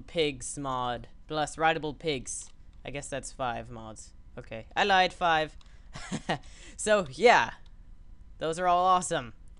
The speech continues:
And those will increase the viewing pleasure of you guys. But I had a dream. I had a dream about my house. It's gonna be wonderful.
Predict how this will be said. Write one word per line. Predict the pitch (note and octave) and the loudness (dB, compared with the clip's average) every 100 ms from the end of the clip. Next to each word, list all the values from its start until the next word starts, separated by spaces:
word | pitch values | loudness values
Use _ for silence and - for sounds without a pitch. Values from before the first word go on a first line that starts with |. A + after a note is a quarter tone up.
| - | -14
And | C3 | -8
those | C3+ C#3 | -6 -6
will | D#3 D#3 | -6 -4
increase | D#3+ - F#3 F#3+ F#3 - - - - - - | -6 -6 -4 -2 -2 -4 -10 -16 -20 -16 -10
the | D3+ | -8
viewing | D3+ F3+ F#3 F3+ | -4 -2 -2 -2
pleasure | E3+ F3+ F3 E3+ E3+ E3+ - - - | -2 2 2 4 2 2 -2 -16 -10
of | - D3 | -8 -6
you | D3+ F3 | -6 -4
guys. | D#3 C3 A2+ A#2 A#2+ - - - - - - - | 0 0 0 -8 -8 -10 -12 -18 -18 -18 -12 2
But | G#3+ G3 - - - - - | 4 4 -4 -12 -18 -18 -8
I | C3 | -6
had | C#3+ E3 | -2 0
a | E3 | -2
dream. | D3+ F3 G#3 G#3 F#3+ D3+ B2 - - - - - - | -4 -6 -4 -4 -4 -4 -8 -14 -18 -18 -18 -16 -10
I | |
had | C3 C#3+ | -4 -4
a | D3+ | -4
dream | C#3 D#3 F3 F#3 | -6 -4 -2 -2
about | F3 F3 F3 | 0 2 2
my | D#3 D#3 | 0 -4
house. | D3+ E3+ C#3+ - - - - - - - - - | -2 0 0 -2 -8 -10 -14 -18 -16 -16 -16 -12
It's | - - | -10 -10
gonna | - C#3+ C#3 | -8 -6 -6
be | - D#3 D#3+ D3+ | -6 -4 -2 -2
wonderful. | D#3 G3 F#3 E3 - C#3 B2 | -2 0 2 0 -2 -4 -4